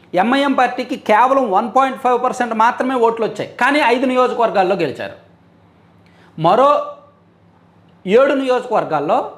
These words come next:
గెలుపు అవకాశాలను ప్రభావితం చేశారు. అటువంటిది ఇప్పుడు ఎంఐఎం పార్టీ అక్కడ వంద స్థానాల్లో పోటీ చేయబోతున్నామని ప్రకటించింది.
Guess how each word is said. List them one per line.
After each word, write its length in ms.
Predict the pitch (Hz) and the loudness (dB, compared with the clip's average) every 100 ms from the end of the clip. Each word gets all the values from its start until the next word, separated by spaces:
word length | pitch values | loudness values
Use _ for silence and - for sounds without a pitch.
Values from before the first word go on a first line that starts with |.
| - _ _ _ _ _ _ _ 165 131 | -20 _ _ _ _ _ _ _ -6 0
గెలుపు 260 | 262 294 | 0 2
అవకాశాలను 560 | 269 240 240 196 196 262 | 2 2 0 -2 -2 -2
ప్రభావితం 560 | 269 220 226 226 196 143 | 0 2 0 -2 -6 -10
చేశారు. 320 | 101 92 - _ _ _ _ _ _ _ _ _ _ _ _ 185 | -12 -18 -20 _ _ _ _ _ _ _ _ _ _ _ _ -2
అటువంటిది 460 | 226 320 294 233 | 2 2 0 -2
ఇప్పుడు 420 | 214 202 359 247 262 | -4 -4 0 0 2
ఎంఐఎం 500 | 202 214 285 285 269 | 0 0 0 -2 0
పార్టీ 300 | 240 233 220 | -2 0 0
అక్కడ 400 | 196 208 180 202 | 0 0 0 2
వంద 240 | 185 254 | 0 2
స్థానాల్లో 580 | 285 - 247 247 254 247 | -2 -2 -2 -2 0 0
పోటీ 320 | - 226 214 214 | 0 -2 -2 -4
చేయబోతున్నామని 640 | 196 190 196 196 185 220 | -2 -2 -2 -2 -2 -2
ప్రకటించింది. 640 | 196 165 165 165 - 98 | -2 -2 -2 -8 -10 -16